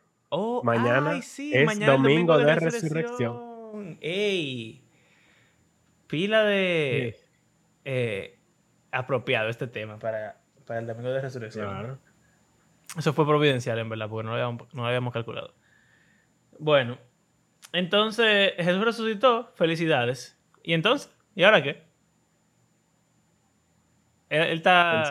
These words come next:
Speaker 2: se
Speaker 1: o sea, ¿qué?
Speaker 2: Él sigue andando ahí. Le da, se pone a comer con ellos. Dura varios días ahí, apareciéndose a diferentes personas.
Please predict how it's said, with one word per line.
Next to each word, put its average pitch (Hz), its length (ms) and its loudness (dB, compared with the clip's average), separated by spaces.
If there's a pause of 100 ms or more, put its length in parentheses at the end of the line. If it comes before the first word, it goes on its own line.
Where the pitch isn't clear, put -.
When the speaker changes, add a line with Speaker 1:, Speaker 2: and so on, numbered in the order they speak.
Speaker 2:
se - 40 -18 (440)
Speaker 1:
o 147 60 -20
sea, 127 500 -8 (1000)
¿qué? 165 180 -6
Speaker 2:
Él 135 100 0
sigue 147 180 4
andando 139 400 4
ahí. 185 200 0 (800)
Le 127 120 0
da, 123 220 0 (160)
se 131 140 -6
pone 127 180 0
a 131 40 -2
comer 127 280 -2
con 131 180 -4
ellos. 156 280 -6 (1040)
Dura 120 640 -2 (580)
varios 113 320 -2
días 123 220 0
ahí, 139 220 -4 (960)
apareciéndose 117 720 0
a 120 40 2
diferentes 113 440 -4
personas. 117 600 -10